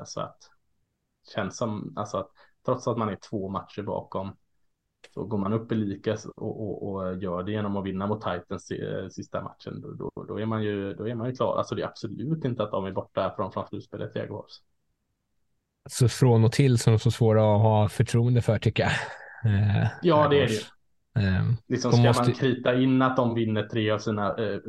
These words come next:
Speaker 1: fyra sista, det, det känns ju... Det känns ju, det finns
Speaker 2: Jäkligt
Speaker 1: två lag
Speaker 2: svårt att
Speaker 1: som jag
Speaker 2: ja.
Speaker 1: har svårt att krita in, liksom,
Speaker 2: <laughs>
Speaker 1: automatiskt vinna en match just nu.
Speaker 2: Ja.
Speaker 1: Det är inte Jaguar.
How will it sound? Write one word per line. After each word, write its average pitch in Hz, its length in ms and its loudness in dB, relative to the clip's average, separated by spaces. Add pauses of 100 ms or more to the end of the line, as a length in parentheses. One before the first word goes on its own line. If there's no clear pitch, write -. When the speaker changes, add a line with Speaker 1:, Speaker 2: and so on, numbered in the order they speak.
(120)
Speaker 1:
fyra 104 220 0
sista, - 420 -4
det, 110 140 -4
det 117 300 0
känns 95 320 -6
ju... - 80 -6
Det 117 300 -4
känns - 260 -6
ju, 98 60 -8 (320)
det - 200 -4
finns 90 200 2
Speaker 2:
Jäkligt 113 400 0
Speaker 1:
två 113 60 0
lag 107 140 2
Speaker 2:
svårt 110 140 -4
att 113 120 2
Speaker 1:
som 107 120 0
jag - 80 -8 (100)
Speaker 2:
ja. 147 40 -10
Speaker 1:
har 117 300 0
svårt 107 260 -2
att 95 60 -8
krita 107 320 -2
in, 107 220 -4 (280)
liksom, 120 260 -4 (240)
Speaker 2:
<laughs> 151 240 6
Speaker 1:
automatiskt 110 540 0
vinna 110 240 -2
en 107 100 -4
match - 360 -4 (160)
just 113 240 -4
nu. 98 220 -10 (640)
Speaker 2:
Ja. 110 260 6
Speaker 1:
Det 107 100 -4
är 107 40 -4
inte 110 140 -6
Jaguar. 98 420 -6